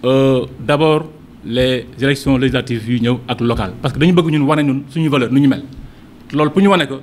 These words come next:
il faut ñu am ay dép-, ay député yu wane ay yu am taxawaay yu am solo si assemblée bi am ay maire aussi yoo xam te ni ñun valeur yu ñuy défendre maire ya ñuy yor dañ koy wane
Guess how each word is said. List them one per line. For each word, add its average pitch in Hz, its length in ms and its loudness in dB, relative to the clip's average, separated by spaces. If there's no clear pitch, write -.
il 131 60 -12
faut 170 100 -6
ñu 170 100 -4
am 160 100 -6
ay 139 80 -2
dép-, 135 200 -4
ay 135 100 -2
député 135 360 -6
yu 127 140 -2
wane 165 260 2
ay 143 180 0
yu 135 120 -2
am 160 180 0
taxawaay 151 400 0
yu 131 100 -2
am 208 200 2
solo 190 240 2
si 170 180 -2
assemblée 156 340 0
bi 135 80 -4
am 214 200 0
ay 202 140 4
maire 185 320 2
aussi 175 200 -2
yoo 190 100 0
xam 175 80 -2
te - 60 0
ni 147 140 0
ñun 170 240 0
valeur 185 260 2
yu 170 80 -2
ñuy 208 100 2
défendre 170 340 0
maire 175 260 2
ya 180 120 2
ñuy 196 80 4
yor 175 240 2
dañ 165 160 -2
koy 160 240 0
wane 131 260 0